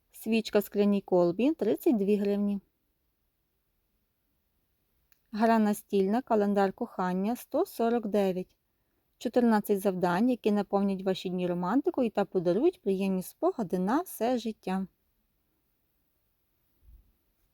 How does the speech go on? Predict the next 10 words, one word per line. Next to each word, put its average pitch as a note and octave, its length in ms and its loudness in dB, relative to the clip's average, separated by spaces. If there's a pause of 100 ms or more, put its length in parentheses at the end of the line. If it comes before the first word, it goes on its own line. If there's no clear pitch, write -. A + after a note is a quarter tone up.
(1300)
Брелок A#3 420 4
для G#3+ 180 -2
ключів A3+ 480 -4
плетений G#3 600 -2
тридцять - 460 -6
чотири. G#3 440 -6 (720)
Милі G#3+ 300 2
звірятка G#3 600 0
різних B3+ 320 -2
кольорів. F#3+ 480 -2